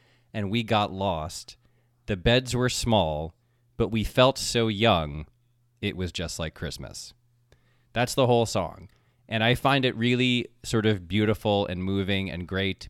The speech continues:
because I think what they're saying is sometimes the artificial appearance of something like snow, it, it makes everybody say, "Oh, it's just like Christmas," but that's not really what Christmas is all about.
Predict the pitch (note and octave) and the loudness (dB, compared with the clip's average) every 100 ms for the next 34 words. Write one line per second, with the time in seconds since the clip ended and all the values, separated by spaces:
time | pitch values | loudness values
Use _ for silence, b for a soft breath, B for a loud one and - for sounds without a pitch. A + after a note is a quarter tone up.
0 | - - G2 F2 F2 - F2+ A#2+ A2+ A2 | -10 -4 -4 -4 -10 -10 -6 -4 -4 -4
1 | G#2+ F#2+ A2+ A2 G#2+ F#2+ F#2 F2 - b | -4 0 2 2 2 0 -2 -4 -8 b
2 | b b b b b b - C3 B2+ C3+ | b b b b b b -2 -2 2 4
3 | B2+ B2 G#2+ - - _ - _ _ A2 | 4 2 -4 -10 -16 _ -20 _ _ 0
4 | G#2+ G#2 G2 _ _ B2 B2+ B2 - C3 | 2 2 0 _ _ 2 2 2 0 0
5 | C3 A2 - B2 A#2 A2+ G2+ G#2+ - G#2+ | 0 0 -2 -4 -2 -2 -4 -6 -2 -4
6 | - G#2+ G#2+ G2 F#2+ - - A2+ A2 F2 | -2 -2 -2 -2 -4 -4 -6 -2 0 0
7 | F2+ F#2+ _ _ _ _ _ _ _ - | -4 -8 _ _ _ _ _ _ _ -16
8 | F#2 - G#2+ G#2 G#2+ - G#2 G#2 G2+ F#2+ | -14 -6 -4 -2 -2 -2 -2 -2 -4 -2
9 | A2 D#3+ G#3+ E3+ - D#3 D3+ C3+ - D#3 | 0 4 6 4 2 0 2 0 0 -4
10 | - G#2 - - B2+ B2+ B2 B2 G#2 A#2 | -2 -6 -4 -2 0 -2 0 -2 0 -2
11 | A2 G#2 F#2 A2+ G#2 G#2 F2+ E2+ F2+ F2 | -2 -4 -4 -6 -4 -6 -8 -4 -2 -2
12 | E2 E2+ C3 F#2+ F2+ - | -4 -2 2 2 0 -6